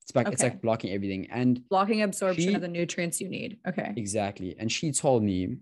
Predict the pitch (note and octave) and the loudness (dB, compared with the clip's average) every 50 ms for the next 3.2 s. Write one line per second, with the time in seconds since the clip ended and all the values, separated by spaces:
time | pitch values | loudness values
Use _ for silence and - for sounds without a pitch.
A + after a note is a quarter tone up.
0 | - - - - B2 - A#2 G2+ - - B2+ A#2+ A2+ A2 A2+ - - - _ _ | -12 -14 -10 -6 -2 0 0 0 0 -2 -2 0 0 -2 -4 -8 -10 -14 _ _
1 | _ _ _ _ _ - A#2 A#2+ C3+ D3 - D#3 C#3+ C3 - - B2 B2+ - _ | _ _ _ _ _ -4 -2 -2 -2 -2 -2 -2 -2 -2 -2 -4 -6 -6 -6 _
2 | - C3 C#3 C#3 - - - - - A#2+ - - - C3 A#2 A2+ G#2+ - - - | -2 -2 0 0 -2 -4 -2 -4 -4 -2 -2 -2 0 0 0 0 -2 -2 -4 -4
3 | F#2 - - - | -4 -2 -2 -4